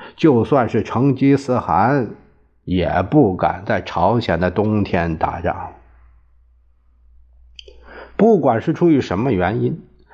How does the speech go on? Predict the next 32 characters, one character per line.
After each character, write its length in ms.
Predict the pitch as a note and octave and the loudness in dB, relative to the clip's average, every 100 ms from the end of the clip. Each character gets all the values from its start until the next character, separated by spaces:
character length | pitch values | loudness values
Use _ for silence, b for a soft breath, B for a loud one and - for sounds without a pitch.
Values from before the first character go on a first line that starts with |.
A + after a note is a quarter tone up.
| B B | B B
是 300 | - - E3 | -6 4 4
战 400 | - G3+ F3+ B2 | 4 2 2 0
场 340 | - F#2 G2+ G#2 | 0 -2 -2 -2
上 280 | D3+ D#3 | 0 0
的 140 | A#2 F#2+ | 0 0
迫 480 | E2+ - F#3+ C3+ G2 | -2 2 4 4 0
切 280 | - A2+ | -2 -2
需 280 | F#2 - E3 | -2 -2 0
要， 280 | E3+ G#2+ F#2 | 4 4 2
还 200 | F2+ G#2 | 0 -2
是 120 | A#2 | -2
外 400 | A#2 C3+ A#2 F#2+ | -2 0 0 -2
交 240 | F2 A#2+ A#2+ | 0 2 4
斡 320 | B2 A#2+ E2+ | 4 2 2
旋， 380 | - E2+ F#2 B2 | 0 -2 -2 -2
或 340 | - A2+ F2+ | 0 2 2
者 220 | E2+ F2+ | 0 -2
只 300 | F#2+ - D2+ | -2 -2 -4
是 180 | D2 A#2 | -2 -4
中 260 | - C#3+ C3+ | 0 2 2
国 180 | F#2 G#2+ | 2 0
领 380 | F#2+ F#2 C3+ | 0 0 0
导 220 | A#2 E2 F2+ | 0 0 0
阶 220 | A#2 A#2 | 0 0
层 200 | - G#2 | 0 -2
方 180 | G#2+ A2+ | -2 0
面 200 | A2+ F#2+ | -2 -2
的 100 | E2+ | -2
犹 300 | D#2+ G2 C3+ | -4 0 0
豫 100 | G#2+ | 0
不 260 | B2 F#2+ | -2 -2
决， 380 | E2 C2+ F#2+ C#3+ | -2 -6 -6 -10